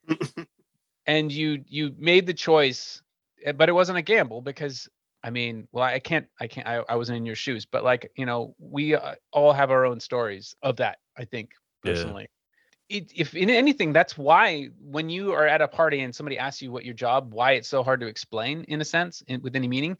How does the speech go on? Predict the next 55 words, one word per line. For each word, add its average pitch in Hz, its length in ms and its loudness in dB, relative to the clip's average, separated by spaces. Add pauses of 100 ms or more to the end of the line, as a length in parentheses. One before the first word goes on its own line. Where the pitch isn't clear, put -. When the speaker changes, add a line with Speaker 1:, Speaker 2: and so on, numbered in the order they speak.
(280)
Speaker 2:
is 120 100 -6
'cause 156 160 0
you 156 200 -6
created 156 680 -2
it. - 140 -14 (360)
Speaker 1:
<laughs> - 280 2 (100)
Speaker 2:
Uh, 139 420 8 (500)
it 220 300 -2
exists, 208 380 6
and 180 100 0
there's 180 140 4
other, 180 200 6
obviously, 175 380 4
there's 131 140 -10
tons 226 240 -2
of 175 80 -8
people 151 240 -4
out 143 120 2
there, 127 220 0 (100)
I 143 60 -12
mean, 135 180 -4
relatively 143 480 4
tons, 101 340 -16
thousands 156 440 2
of 127 80 -14
people 127 320 -8
in 123 80 -6
our 113 80 -6
field, 135 380 -6
but 123 160 -8
in 139 80 -6
a 127 60 -2
pl-, - 200 -18
on 131 100 -4
a 120 60 -4
planet - 240 -6
with 107 160 -14
billions 170 340 0
of 120 80 -14
people. 123 420 -6 (260)
I'm 160 100 8
not 185 140 6
saying 175 160 2
we're 139 60 -2
special. 160 420 4
That's 131 220 0
not 143 140 2
what 123 100 -2
I'm 110 100 -8
saying. 143 260 -2
What 127 120 -4
I'm 123 60 -8
saying 143 280 -2
is, 123 160 -8
like, 120 280 0